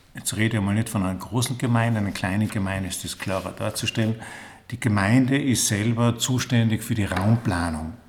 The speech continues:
was ja ein Widerspruch in sich ist, weil kann die kleine Gemeinde kann ja nicht für den gesamten Raum verantwortlich sein. Das heißt, ich habe eine Verantwortung über ein Land Oberösterreich zum Beispiel oder über eine Region,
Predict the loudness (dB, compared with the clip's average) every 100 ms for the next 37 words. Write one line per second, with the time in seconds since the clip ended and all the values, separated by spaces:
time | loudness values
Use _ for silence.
0 | -10 -4 -2 2 2 4 4 4 2 0
1 | 2 0 2 0 0 -6 -6 -8 -4 0
2 | 0 0 -4 0 0 2 0 0 0 -2
3 | -6 -12 -14 -6 -2 0 2 0 0 0
4 | 0 0 0 0 0 -2 0 4 4 4
5 | 2 0 0 -2 -2 -2 -4 -6 -4 -4
6 | -2 -2 0 0 0 0 -2 0 0 2
7 | 0 2 0 -2 -6 -14 -18 -10 -2 0
8 | 2 2 4 6 4 4 0 2 2 2
9 | 2 2 2 2 4 2 2 0 -2 0
10 | 0 0 0 0 0 -2 0 0 4 4
11 | 4